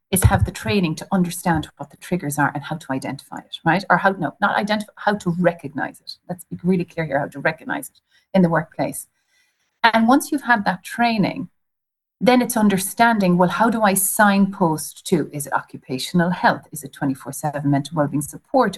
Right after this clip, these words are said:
Or is even twenty-four seven mental wellbeing support really not this? Because this seems to be going on for quite a while. It might not be early intervention. So how do I signpost this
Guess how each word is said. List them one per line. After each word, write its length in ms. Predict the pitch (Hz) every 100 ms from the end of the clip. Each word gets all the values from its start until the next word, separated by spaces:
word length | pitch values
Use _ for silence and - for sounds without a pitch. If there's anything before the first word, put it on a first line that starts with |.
| -
Or 120 | 208
is 140 | 208 208
even 220 | 262 285
twenty-four 320 | 302 302 320
seven 240 | 302 294 269
mental 220 | 262 -
wellbeing 260 | 269 262 254
support 420 | - 302 285 262 _ _ 233
really 260 | 247 220
not 320 | 220 226 214
this? 180 | - 165
Because 300 | - 185 185
this 180 | 233 226
seems 300 | 226 208 202
to 100 | 190
be 120 | 180
going 260 | 180 175 160
on 140 | 156
for 100 | -
quite 240 | - 160 156
a 80 | -
while. 240 | 185 165
It 80 | -
might 180 | 180 -
not 200 | 165 -
be 140 | 180
early 220 | 160 147 139
intervention. 640 | 165 - 190 185 - - _ - - - -
So 440 | - 220 214 208 _ _
how 400 | - 233 262 320
do 420 | 294 254 247 233 -
I 260 | 208 202 196
signpost 1400 | - - 208 196 196 190 - 151 160 254 - - - _ -
this 180 | 208